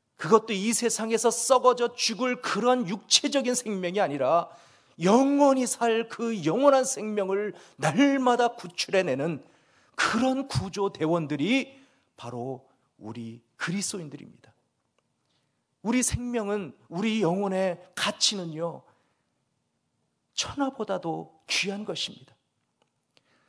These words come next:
우리 한 사람 한 사람, 이 작은 보잘것없는 것 같은 우리 한 사람 한 사람을 위해서, 나를 위해서 그 신이라는, 하나님이라는 그 예수님은 이 땅에 오셨고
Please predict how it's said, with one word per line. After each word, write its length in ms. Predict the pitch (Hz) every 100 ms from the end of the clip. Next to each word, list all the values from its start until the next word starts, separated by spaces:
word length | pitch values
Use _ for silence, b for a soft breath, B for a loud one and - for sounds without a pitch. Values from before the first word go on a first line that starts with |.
| _
우리 260 | - 220 247
한 200 | 254 285
사람 260 | 233 247
한 60 | 240
사람, 240 | 233 226 202
이 240 | 226 247
작은 580 | - - 196 262 240 -
보잘것없는 840 | - 240 285 285 311 294 269 262
것 160 | 254 254
같은 460 | 247 247 226 254 220 B
우리 160 | - 262
한 240 | 247 277
사람 380 | 285 - 269 262
한 100 | 262
사람을 380 | 247 233 240 226
위해서, 240 | 214 196
나를 580 | 190 156 - 240 330 247
위해서 500 | 226 170 143 190 165 B B B B -
그 280 | - 269
신이라는, 720 | 277 - - 320 320 269 240
하나님이라는 920 | 220 - - 349 330 320 294 262 240 247
그 160 | 214
예수님은 760 | 190 170 175 156 160 156 226 185 B B B
이 300 | 285 285 -
땅에 220 | 262 226
오셨고 560 | 202 127 120 - 110